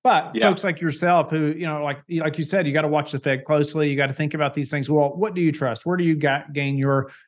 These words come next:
Speaker 1: your insight, your, your, you know, just the day-to-day, what's happening?
Speaker 2: Yes, I'm fortunate that every Monday we meet as a group, all of our agents together, and, and there's,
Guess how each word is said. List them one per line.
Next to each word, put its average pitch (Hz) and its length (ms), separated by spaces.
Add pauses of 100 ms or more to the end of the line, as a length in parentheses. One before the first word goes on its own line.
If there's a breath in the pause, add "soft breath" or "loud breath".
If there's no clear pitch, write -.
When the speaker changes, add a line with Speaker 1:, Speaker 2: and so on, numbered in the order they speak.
(140)
Speaker 1:
your 147 200
insight, 139 460
your, 127 420
your, 135 220
you 147 80
know, 135 80
just 135 220
the 135 80
day-to-day, 131 500
what's 127 160
happening? 113 420 (680)
Speaker 2:
Yes, 175 320
I'm 196 160
fortunate 202 420
that 143 100
every 139 220
Monday 131 320
we 113 200
meet 113 200
as 113 140
a 98 40
group, 120 300
all 104 220
of 101 80
our 92 80
agents 104 340
together, 107 460 (120)
and, 98 300 (100)
and 92 220 (140)
there's, 98 340